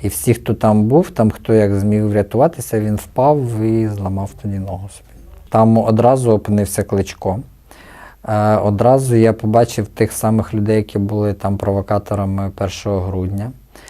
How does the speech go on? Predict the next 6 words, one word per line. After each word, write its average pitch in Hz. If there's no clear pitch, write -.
Вони 117
кричали 120
там 107
ті 120
самі 107
гасла. 92